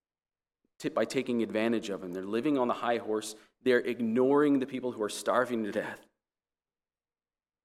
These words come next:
They're unjust. Isaiah says they call good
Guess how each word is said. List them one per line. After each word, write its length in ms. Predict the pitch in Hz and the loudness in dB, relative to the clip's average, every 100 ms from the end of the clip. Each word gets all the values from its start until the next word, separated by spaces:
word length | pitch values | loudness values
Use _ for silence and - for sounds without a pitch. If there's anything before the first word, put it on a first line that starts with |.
| _ _ _ _ _ _ _ _ _ _ _ _ _ _ | _ _ _ _ _ _ _ _ _ _ _ _ _ _
They're 160 | 123 120 | 2 4
unjust. 1080 | 123 143 147 127 156 180 - - - - - _ _ _ _ _ _ _ - | 6 6 4 2 2 2 -2 -12 -14 -16 -20 _ _ _ _ _ _ _ -2
Isaiah 340 | 120 120 135 131 | 0 2 2 0
says 240 | 139 123 | 0 -2
they 140 | 120 | -2
call 300 | 117 160 165 | 0 2 2
good 440 | 143 135 165 170 | 0 0 2 2